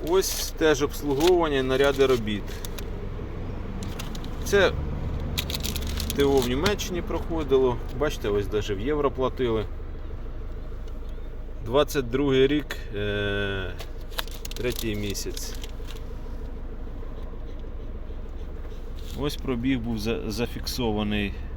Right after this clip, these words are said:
Щас, хвилинку. Е, тут у нас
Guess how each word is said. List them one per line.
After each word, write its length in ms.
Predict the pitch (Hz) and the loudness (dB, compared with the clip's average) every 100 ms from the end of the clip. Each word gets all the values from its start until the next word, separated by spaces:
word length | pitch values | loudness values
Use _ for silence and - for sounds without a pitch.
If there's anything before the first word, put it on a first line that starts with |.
| - - - - | -6 -6 -6 -6
Щас, 200 | - - | -4 -4
хвилинку. 580 | 95 101 107 117 120 120 117 - - - - - - - - - - - - - - - - - - - - - - - - - - - 101 | -4 -4 -4 -4 -4 -4 -4 -6 -6 -6 -8 -6 -6 -6 -6 -6 -6 -6 -6 -6 -4 -4 -4 -4 -4 -4 -6 -6 -6 -4 -2 -2 0 2 2
Е, 580 | 101 104 104 98 98 101 - | 2 2 2 2 0 -2 -2
тут 180 | 165 160 - - - - - | -2 0 -2 -2 -2 -2 0
у 40 | |
нас 600 | 120 135 131 123 - - | 2 2 2 2 0 0